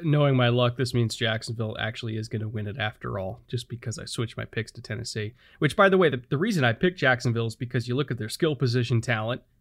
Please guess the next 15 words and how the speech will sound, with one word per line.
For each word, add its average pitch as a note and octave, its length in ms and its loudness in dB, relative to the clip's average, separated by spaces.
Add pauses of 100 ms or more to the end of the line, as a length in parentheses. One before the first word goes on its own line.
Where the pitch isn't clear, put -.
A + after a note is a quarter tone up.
(180)
and A#2+ 140 0
it's - 260 -6 (680)
absolutely A#2+ 520 -2
loaded. G#2+ 400 -4 (500)
Unfortunately, A#2+ 560 0
they've A2+ 180 -4
lost G#2+ 300 -4
Travis G#2+ 340 -8
Etienne G2+ 420 -8 (520)
since - 640 -4 (480)
I G#2+ 100 -8
made G2 240 -10
that F#2 240 -8
pick, - 500 -8
uh, - 340 -12